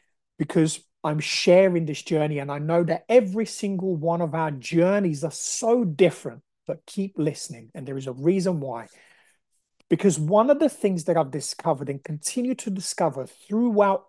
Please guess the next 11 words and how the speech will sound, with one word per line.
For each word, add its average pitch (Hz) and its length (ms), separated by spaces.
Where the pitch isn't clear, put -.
all 277 500
of 226 120
these 226 200
journeys, 170 600
all 294 240
of 247 80
these 202 220
journeys, 139 560
is 147 160
very 196 480
interesting. 143 720